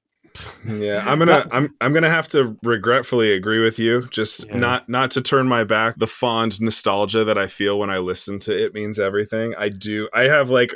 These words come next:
Speaker 1: you know, really good memories of that record, but man, listening back, uh, just trying to come, come at it from a completely,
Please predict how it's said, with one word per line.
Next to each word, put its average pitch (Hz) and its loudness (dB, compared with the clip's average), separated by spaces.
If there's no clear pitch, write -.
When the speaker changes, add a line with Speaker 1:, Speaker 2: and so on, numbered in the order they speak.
Speaker 1:
you 143 -2
know, 104 2
really 120 2
good 113 0
memories 98 -4
of 90 -8
that 101 2
record, 120 0
but 104 0
man, 110 -2
listening 107 0
back, 98 -2
uh, 87 -4
just - -8
trying 107 -2
to 101 2
come, 98 -6
come 101 -4
at 95 0
it 92 -4
from 95 -6
a 87 -6
completely, 90 -4